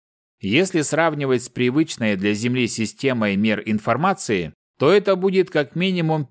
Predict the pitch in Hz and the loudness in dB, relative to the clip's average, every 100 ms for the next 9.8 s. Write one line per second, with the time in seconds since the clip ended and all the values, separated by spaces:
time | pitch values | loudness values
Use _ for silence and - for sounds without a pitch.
0 | - 147 147 - - - 135 143 143 135 | -2 2 2 -2 -10 -4 -2 0 0 0
1 | 98 - 78 - _ _ _ _ _ _ | -2 -4 -12 -14 _ _ _ _ _ _
2 | - 110 151 214 226 185 220 - 180 156 | -2 0 2 2 2 0 -2 -2 -4 -2
3 | 180 196 - 160 143 170 156 147 - 127 | 0 0 -2 -4 0 0 0 -2 -2 -2
4 | 175 156 143 120 202 175 165 139 - 135 | -2 -2 0 0 0 -2 -2 -6 -2 -2
5 | 123 117 117 - 107 123 175 151 110 95 | 0 -2 -2 0 0 0 -2 -2 -2 -2
6 | 82 _ 98 151 190 175 190 - 165 135 | -2 _ 0 0 2 2 0 0 -2 -2
7 | 151 170 160 147 131 131 - 135 107 151 | 0 0 0 -2 0 -2 0 0 2 0
8 | 156 131 117 107 104 - 127 117 120 104 | 0 0 0 0 -2 -2 -2 0 -2 -4
9 | 110 104 - 120 - 87 80 | -4 -6 -2 -2 -4 -10 -10